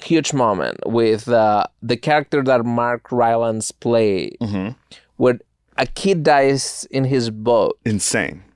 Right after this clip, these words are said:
Speaker 1: And he looks back and looks forward, and they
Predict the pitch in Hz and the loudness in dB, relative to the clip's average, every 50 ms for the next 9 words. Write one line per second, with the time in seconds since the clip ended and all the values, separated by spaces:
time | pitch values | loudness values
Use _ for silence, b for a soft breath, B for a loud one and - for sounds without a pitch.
0 | _ _ - - 127 123 - - 175 185 185 180 185 - - - 143 135 131 123 | _ _ -6 -4 -4 -2 0 2 2 2 4 2 0 -2 -4 -2 2 2 4 4
1 | 120 127 131 - - - - - _ - 123 120 120 120 139 139 - - - 175 | 2 0 -2 -6 -12 -18 -18 -14 _ -4 -2 0 0 0 0 -2 -6 -6 -2 0
2 | 160 143 135 127 123 120 117 117 120 - _ _ _ _ _ _ _ _ _ _ | 2 4 4 4 4 2 2 2 0 -2 _ _ _ _ _ _ _ _ _ _
3 | _ _ _ _ _ _ _ _ _ - 120 123 120 120 120 120 117 113 110 113 | _ _ _ _ _ _ _ _ _ 0 2 2 2 2 0 -2 -2 0 0 2
4 | 113 107 107 | 2 0 -2